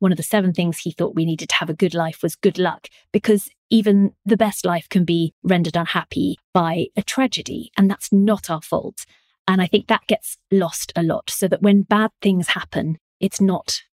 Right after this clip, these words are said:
necessarily our fault, and we have to accept them, and there may not be a plan. You know, I was raised in a religious home, I was raised Catholic, and I think for many of us, there is this idea of it's God's plan or it's part of a plan or the universe or manifesting or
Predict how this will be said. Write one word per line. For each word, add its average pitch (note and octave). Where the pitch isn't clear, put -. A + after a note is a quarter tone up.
necessarily E3+
our D#3+
fault, -
and E3
we E3
have E3+
to -
accept -
them, -
and E3
there E3+
may E3+
not G#3
be F#3
a D#3
plan. D#3+
You F#3
know, E3
I F3
was E3+
raised E3+
in E3
a D#3+
religious E3
home, B3
I F#3
was E3
raised E3+
Catholic, -
and E3+
I F3+
think -
for G3
many F3
of E3
us, D#3+
there E3
is D#3
this -
idea D#3+
of -
it's F#3+
God's G#3+
plan G3
or F#3
it's -
part A3
of F#3+
a G3+
plan F3+
or E3+
the F#3+
universe F#3
or F3
manifesting F#3
or D#3+